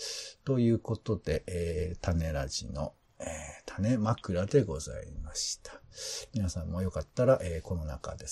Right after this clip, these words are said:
きなね、話題を使っていただければ幸いかと思います。えー、喋りきれなかった話題については、えー、種ラジドットコムの、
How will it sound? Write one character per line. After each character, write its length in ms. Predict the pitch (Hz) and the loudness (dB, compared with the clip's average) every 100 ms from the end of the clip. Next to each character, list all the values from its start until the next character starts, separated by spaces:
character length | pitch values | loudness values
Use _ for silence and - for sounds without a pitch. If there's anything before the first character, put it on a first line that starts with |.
| - | -4
き 100 | 165 | 0
な 140 | 139 65 | 2 0
ね、 180 | 85 - | -4 -6
話 100 | 92 | -10
題 260 | 87 - - | -8 -6 -8
を 120 | - | -8
使 200 | - 78 | -8 -8
っ 60 | |
て 120 | - 80 | -6 -6
い 60 | |
た 120 | 101 | -2
だ 100 | 98 | 2
け 100 | 110 | 6
れ 100 | 143 | 6
ば 100 | 95 | 6
幸 440 | - 78 76 65 - | -2 -4 -4 -6 -6
い 60 | |
か 140 | - 117 | -4 -4
と 120 | 143 | -4
思 200 | - - | -6 -10
い 80 | - | -12
ま 120 | - | -8
す。 580 | - - - - - - | -8 -6 -8 -6 -8 -6
え 140 | - 117 | 0 4
ー、 0 | |
喋 280 | - 151 196 | 6 8 8
り 80 | 190 | 10
き 80 | |
れ 80 | 202 | 8
な 100 | 190 | 8
か 80 | 175 | 6
っ 40 | - | 2
た 180 | 165 | 6
話 120 | 151 139 | 8 10
題 140 | 143 | 8
に 100 | 143 | 6
つ 160 | 143 143 | 4 2
い 80 | 127 | 6
て 80 | |
は、 260 | 127 143 139 | 8 8 8
え 520 | 92 82 73 71 - - _ | -2 -2 -4 -6 -8 -16 _
ー、 20 | |
種 220 | - 127 127 | 2 6 8
ラ 100 | 120 | 6
ジ 140 | 110 | 6
ド 100 | 107 | 4
ッ 60 | - | 2
ト 140 | - 110 | 0 0
コ 200 | - 120 | 2 4
ム 200 | 92 69 | 4 2
の、 320 | 92 104 | -2 -2